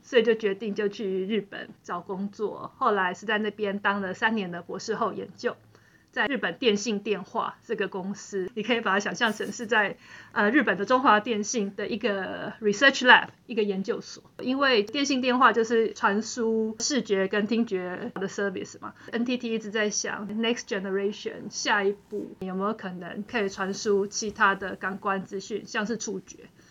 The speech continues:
所以就是为什么我在N T T的时候还是一样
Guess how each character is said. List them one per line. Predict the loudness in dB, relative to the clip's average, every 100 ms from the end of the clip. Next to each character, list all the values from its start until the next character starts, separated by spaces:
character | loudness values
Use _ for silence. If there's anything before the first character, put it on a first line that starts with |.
| -20 -20 -12
所 | -2
以 | -2
就 | 0 -2
是 | 0
为 | 2 2
什 | -2
么 | -8 -6
我 | -6
在 | -4 -4
N | -2
T | -4 -6
T | -4 -4
的 | -4
时 | -8
候 | -8 -4
还 | -4
是 | -4 -4
一 | 0
样 | 2 2